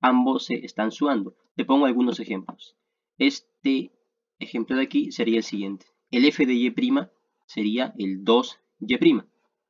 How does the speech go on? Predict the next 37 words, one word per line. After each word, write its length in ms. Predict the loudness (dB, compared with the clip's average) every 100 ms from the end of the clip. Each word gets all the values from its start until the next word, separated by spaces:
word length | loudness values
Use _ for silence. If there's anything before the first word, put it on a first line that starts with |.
| _
El 160 | -2 -2
g 160 | 4
de 80 | 6
y 140 | 6 6
prima 440 | 4 2 0 -6 -14
sería 400 | -6 -2 0 0
el 240 | -2 -6
seno 320 | -2 -2 0
de 80 | -2
y 120 | -4
prima. 260 | -10 -16 -20 _ _ _ _ _ _
Para 160 | -2 0
este 120 | -2
otro 100 | -2
ejemplo, 480 | -2 -2 -6 -10 -12 _ -4
el 260 | -2 -2
f 300 | -4 -4 -2
de 80 | -4
y 120 | -2 0
prima 420 | 0 0 -4 -10 _ _
sería 520 | -6 -2 0 0 -2 _ -8
este 280 | -6 -4 -4
y 80 | -2
prima, 300 | 0 -4 -6 _ _ _ -2
mientras 300 | 0 2 0
que 120 | -4
el 80 | -4
g 200 | 0 2
de 80 | 2
y 180 | 0 -2
prima 300 | -2 -2 -2
sería 340 | -4 -4 -4
el 220 | -4 -6
a 280 | -2 -2 -2
sobre 320 | -6 -6 -4
y 120 | -4 -4
prima 300 | -4 -6